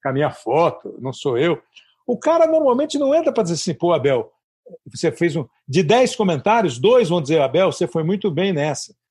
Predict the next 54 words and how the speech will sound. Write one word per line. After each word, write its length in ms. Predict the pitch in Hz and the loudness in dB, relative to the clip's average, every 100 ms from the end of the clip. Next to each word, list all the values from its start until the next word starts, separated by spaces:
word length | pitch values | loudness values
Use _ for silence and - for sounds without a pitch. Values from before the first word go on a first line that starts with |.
| _ - | _ -8
né? 140 | 156 - - | -8 -8 -6
O 100 | 160 | -6
cara 220 | 180 220 226 | 0 2 4
reclama 320 | 226 214 208 | 4 2 2
que 80 | 196 | 0
eu 60 | |
transmito 320 | 185 170 190 - | 2 2 0 0
Fórmula 360 | 175 165 151 | 0 2 2
um, 260 | 160 262 185 - _ - | 2 2 0 -4 _ -2
ele 140 | 185 | 0
fala 180 | 185 240 | 2 0
que 60 | 262 | 2
ele 80 | 262 | 0
não 120 | 311 | 0
gosta, 440 | 262 220 165 - 151 | 2 2 2 0 0
mas 140 | 170 | 2
ele 140 | 262 320 | 2 2
não 140 | 349 | 0
diz 180 | 285 277 | 0 0
o 80 | 220 | 0
que 120 | 247 | 0
que 80 | 233 | 4
eu 80 | |
errei, 380 | 226 165 170 135 147 | 4 4 2 0 -2
entendeu? 460 | 143 160 220 226 _ _ _ - | -2 2 2 0 _ _ _ -2
Ele 140 | 185 | 0
só 160 | 202 254 | 2 2
fala 220 | 262 311 | 2 2
que 60 | 320 | 2
ele 120 | 359 | 4
não 140 | 381 | 4
gosta. 480 | 370 220 196 - - _ _ _ - | 4 4 2 -4 -12 _ _ _ 2
Aí 240 | 196 277 | 4 4
um 220 | 339 415 | 4 4
entra 220 | 339 285 269 | 4 4 4
lá 120 | 285 | 4
e 20 | |
fala 120 | 247 | 2
assim, 180 | 277 180 | 0 2
"É, 180 | 185 185 | 2 2
mas 140 | 170 | 2
dessa 220 | 180 190 185 | 0 0 0
aqui 160 | 220 | -2
vocês 180 | 202 233 | -2 -2
não 100 | 214 | 0
podem 200 | 233 233 | -2 0
falar 240 | 240 247 220 | 0 0 2
nada, 300 | 202 208 185 | 2 2 0
o 40 | |
cara 200 | 190 196 | 0 0
tá 120 | 233 | 0
voando, 560 | 214 254 233 247 240 202 | 0 2 2 2 2 2
hein?" 180 | 220 262 _ _ _ _ _ | 2 -2 _ _ _ _ _
Entendeu? 340 | - 254 349 | -4 0 0